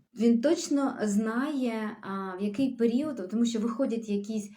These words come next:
постанови, а я знаю, які пост-, ну,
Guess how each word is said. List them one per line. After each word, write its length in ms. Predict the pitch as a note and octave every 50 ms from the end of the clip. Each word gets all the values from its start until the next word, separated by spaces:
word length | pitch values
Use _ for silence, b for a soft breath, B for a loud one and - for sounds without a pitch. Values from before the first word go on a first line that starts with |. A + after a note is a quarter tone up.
| B B B
постанови, 800 | - A3+ A3+ - - G#3+ G3+ G3+ G3+ G3 F3+ F3+ F3+ G#3+ G#3 -
а 80 | - G3
я 220 | G#3 A3+ A3+ A3+
знаю, 500 | G#3+ G#3 G#3 G3+ G3 G3 G3 G#3+ A3 A#3
які 200 | A#3+ A3+ - B3 A3+
пост-, 260 | - G#3+ G#3 G3+ -
ну, 260 | G3 G#3+ A3 F3+ D#3+